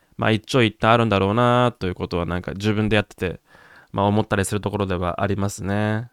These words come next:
はい。そういう意味でなんか、そういう意味で本当になんか、僕はあの、このオ-、オールドスイングフェスティバルは、大事ななんか、あの、メディアだなというふうには、個人的には思ってますね。あの、お-、なんかこう、お-、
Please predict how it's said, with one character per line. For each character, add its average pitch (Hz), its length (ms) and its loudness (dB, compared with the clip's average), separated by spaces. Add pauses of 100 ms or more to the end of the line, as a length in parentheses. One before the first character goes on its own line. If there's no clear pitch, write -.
は 90 320 -6
い。 - 80 -10 (920)
そ 147 200 0
う - 20 4
い 160 40 4
う 160 40 4
意 165 40 2
味 147 120 2
で 98 80 2
な 92 140 -2
ん - 40 -8
か、 - 240 -10 (240)
そ - 160 -2
う - 20 2
い 165 40 2
う - 20 0
意 - 20 0
味 135 60 -2
で 95 60 0
本 92 180 -4
当 - 80 -6
に 92 80 -4
な 92 80 -4
ん 85 60 -6
か、 76 220 -8
僕 98 300 -8
は 98 140 0
あ 95 60 -2
の、 95 140 -6
こ 98 140 -6
の 92 160 -4
オ-、 101 240 -2
オ 107 100 -2
ー 104 40 -2
ル 104 60 -8
ド 107 80 -2
ス - 80 -10
イ 117 40 -2
ン 110 40 -2
グ 101 80 -2
フ - 100 -4
ェ 104 60 0
ス - 60 -12
テ - 120 -10
ィ - 20 -14
バ 90 120 -4
ル 87 180 -4
は、 87 240 -4 (400)
大 123 240 4
事 127 100 -6
な 131 120 0
な 127 100 0
ん 110 100 -2
か、 - 300 -6
あ 95 140 -6
の、 90 340 -6
メ 92 180 -4
デ 95 120 -2
ィ 92 40 0
ア 90 40 -4
だ 90 100 -4
な 90 380 -4
と 80 100 -12
い 85 40 -8
う 90 40 -10
ふ - 100 -16
う - 60 -12
に - 100 -14
は、 - 180 -14 (520)
個 110 140 -6
人 107 160 0
的 107 180 -2
に 98 100 0
は 85 200 -6
思 101 160 -2
っ - 40 -8
て - 120 -10
ま 85 100 -6
す - 140 -12
ね。 85 180 -8 (420)
あ 87 200 -8
の、 87 340 -6 (1200)
お-、 - 260 -14
な 98 180 -8
ん 92 40 -10
か - 100 -10
こ 78 320 -10 (360)
う、 120 40 -4
お-、 120 60 -2